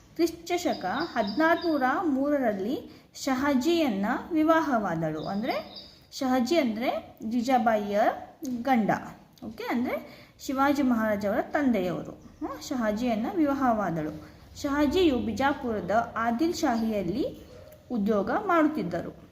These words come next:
ಓಕೆ, ಕ್ರಿಸ್ತ ಶಕ ಹದಿನಾರುನೂರ ಇಪ್ಪತ್ತೇಳರಲ್ಲಿ ಶಿವನೇರಿ ದುರ್ಗದಲ್ಲಿ ಈ ದಂಪತಿಗಳ ಮಗನಾಗಿ ಶಿವಾಜಿ ಜನಿಸಿದರು. ನೋಡಿ ಶಿವಾಜಿಯ ಯಾವಾಗ ಹುಟ್ಟಿದ್ದು? ಹದಿನಾರುನೂರ ಇಪ್ಪತ್ತೇಳರಲ್ಲಿ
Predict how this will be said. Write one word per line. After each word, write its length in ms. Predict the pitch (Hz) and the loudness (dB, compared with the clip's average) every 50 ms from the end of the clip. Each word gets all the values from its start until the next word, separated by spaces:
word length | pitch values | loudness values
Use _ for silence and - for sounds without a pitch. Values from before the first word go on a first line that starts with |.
| - - - - - - - _ _ _ _ _ _ _ - - | -20 -20 -20 -20 -20 -20 -20 _ _ _ _ _ _ _ -20 -12
ಓಕೆ, 160 | - - 359 359 | -6 -4 -2 0
ಕ್ರಿಸ್ತ 280 | - 311 302 - - 349 | 2 2 2 2 0 0
ಶಕ 240 | 302 330 277 220 190 220 | 2 2 0 0 0 -2
ಹದಿನಾರುನೂರ 720 | 262 262 202 180 202 233 254 269 277 262 277 247 - 107 190 240 339 - - - - - - - - | -2 -2 -2 -2 0 2 2 2 2 2 0 0 0 0 0 0 0 -2 -6 -10 -18 -20 -20 -14 -12
ಇಪ್ಪತ್ತೇಳರಲ್ಲಿ 1200 | 247 247 - - 339 339 - - 285 269 262 254 233 214 196 180 190 214 233 311 466 494 - - - | -10 -4 2 2 2 2 2 -2 -4 -2 0 2 0 0 0 -2 -4 -4 -4 -4 -4 -6 -8 -8 -6
ಶಿವನೇರಿ 720 | 294 277 269 294 294 302 320 320 330 330 311 359 330 277 226 | -4 -2 0 2 4 4 4 4 2 2 0 0 0 -2 -2
ದುರ್ಗದಲ್ಲಿ 560 | 220 214 214 208 185 190 185 170 170 208 294 427 - - - - - - - - | -4 -4 -4 -4 -2 -2 -2 -2 0 0 -2 -2 -4 -6 -14 -18 -20 -20 -10 -2
ಈ 180 | - 349 349 370 | 0 2 4 4
ದಂಪತಿಗಳ 560 | 277 226 226 226 233 226 - 226 220 202 202 208 | 4 4 4 2 0 -2 -2 0 0 2 2 2
ಮಗನಾಗಿ 720 | 202 196 190 196 208 208 214 208 202 185 175 175 247 311 539 571 - - - - - - | 2 0 0 0 0 0 0 0 -2 -2 -2 -4 -4 -4 -6 -6 -10 -14 -16 -16 -14 -8
ಶಿವಾಜಿ 680 | - - 285 262 240 196 170 175 190 247 330 453 440 - 359 - | -4 0 2 4 4 4 2 0 -2 -2 -4 -4 -4 -6 -6 0
ಜನಿಸಿದರು. 1040 | - 339 349 330 294 302 247 202 175 185 175 165 180 185 190 185 175 165 165 170 - | 4 4 6 6 4 2 0 -2 -2 -2 -4 -4 -4 -4 -4 -4 -4 -4 -4 -6 -8
ನೋಡಿ 180 | 196 185 220 247 | -8 -6 -6 -6
ಶಿವಾಜಿಯ 460 | - - 208 208 208 214 208 214 214 | -4 -4 -4 -2 -2 -2 -2 0 2
ಯಾವಾಗ 420 | 214 233 285 302 254 220 208 208 214 | 2 2 2 2 2 0 0 0 -2
ಹುಟ್ಟಿದ್ದು? 420 | 233 208 - 220 208 196 262 339 523 - - - - - - - | -4 -4 -4 -4 -4 -2 -2 -2 -2 -4 -6 -12 -16 -18 -18 -6
ಹದಿನಾರುನೂರ 720 | - 247 247 220 240 294 311 320 320 311 320 262 220 196 208 220 269 381 - - - 247 | -2 0 0 0 2 2 4 4 4 4 2 2 0 0 0 0 0 0 -2 -4 -6 -8
ಇಪ್ಪತ್ತೇಳರಲ್ಲಿ 1900 | 220 - - - 233 233 233 - - 208 202 185 170 180 180 175 160 - - - - - - - - - - - - 95 220 320 554 622 - - - - | -8 -4 0 0 0 0 0 -4 -2 0 0 0 2 2 2 2 2 0 -2 -6 -14 -16 -18 -20 -20 -20 -16 -12 -8 -4 -4 -2 -4 -4 -6 -12 -20 -20